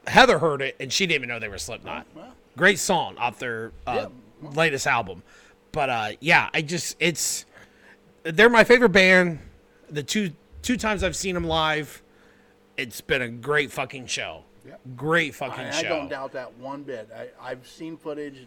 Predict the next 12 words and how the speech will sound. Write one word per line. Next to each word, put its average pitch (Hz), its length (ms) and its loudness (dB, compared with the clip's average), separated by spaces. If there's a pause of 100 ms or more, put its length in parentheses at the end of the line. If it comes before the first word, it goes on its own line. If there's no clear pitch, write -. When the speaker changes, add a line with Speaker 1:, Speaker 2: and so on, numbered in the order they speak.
(140)
Speaker 2:
and 123 160 -14
they, 123 160 -12 (680)
they're 156 220 0
amazing. 151 300 -4
I 175 120 -2
never 190 260 -2
seen 156 220 -10
footage 143 380 -10
from 117 160 -12
the 123 120 -8
early 127 220 -8
days, 98 480 -20